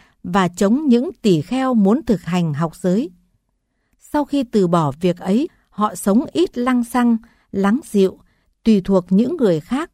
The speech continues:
bố thí, Paradavuta. Sống với một tâm như con thú rừng. Này Udaji, như vậy đối với các vị kia, sự trói buộc ấy không có chắc mạnh, sự trói buộc ấy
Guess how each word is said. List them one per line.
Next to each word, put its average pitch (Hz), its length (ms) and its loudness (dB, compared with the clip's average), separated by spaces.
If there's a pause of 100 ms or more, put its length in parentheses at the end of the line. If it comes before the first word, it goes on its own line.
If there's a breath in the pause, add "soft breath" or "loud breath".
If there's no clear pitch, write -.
(100)
bố 202 200 2
thí, 226 360 0 (460)
Paradavuta. 233 1300 -2 (1080)
Sống 247 420 -2
với 254 140 2
một 214 200 -2 (120)
tâm 240 240 2
như 247 260 4
con 240 280 -2
thú 226 260 -2
rừng. 170 340 -2 (840)
Này 214 360 2 (100)
Udaji, 240 640 -2 (540)
như 277 200 0
vậy 196 340 -4
đối 220 240 2
với 220 220 0
các - 280 -10
vị 202 240 -4
kia, 254 260 0 (420)
sự 233 320 -2
trói 208 240 -2
buộc 214 280 0
ấy 226 300 -2
không 247 260 0
có 220 240 -4
chắc - 220 -10
mạnh, 185 260 -2 (520)
sự 226 400 -2
trói 208 160 0
buộc 180 260 -2
ấy 214 300 -2